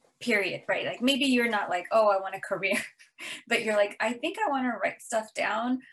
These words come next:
But then you think that, that writing is maybe different than what it is. Like, w-, when you were having a hard time writing something, what did that look like for you? And what, what strategies did you use to get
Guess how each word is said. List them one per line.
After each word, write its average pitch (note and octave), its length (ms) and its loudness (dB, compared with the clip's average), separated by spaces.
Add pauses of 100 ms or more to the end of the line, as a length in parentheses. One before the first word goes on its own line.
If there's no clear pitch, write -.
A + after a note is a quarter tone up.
(220)
But G#3 160 2
then G3+ 160 0
you G3+ 240 -8 (100)
think G#3 280 -6
that, G3 200 -2 (140)
that F#3 280 -2 (1200)
writing F#3+ 580 0
is F3 140 -8
maybe F3+ 320 -8
different F3 360 -8
than D#3+ 160 -6
what E3 160 -2
it D#3+ 140 -12
is. D#3 300 -6
Like, E3+ 140 -12 (240)
w-, F#3 240 -20 (520)
when G#3 300 2
you A#3+ 420 2
were A3+ 140 -2
having G#3 280 -2
a G3+ 40 -6
hard F#3+ 240 -8
time F3 360 -8 (220)
writing G3 380 0
something, F3 380 -10
what G#3+ 160 0
did B3 180 0
that G3 240 -2
look G#3+ 180 -4
like F#3 260 -2
for F3 80 -8
you? E3+ 200 -8
And E3 200 -6
what, F3 200 -2 (180)
what A3 220 -2
strategies G#3 600 -2
did E3+ 160 -10
you E3+ 80 -6
use D#3+ 240 -8
to F3 100 -8
get D#3 200 -2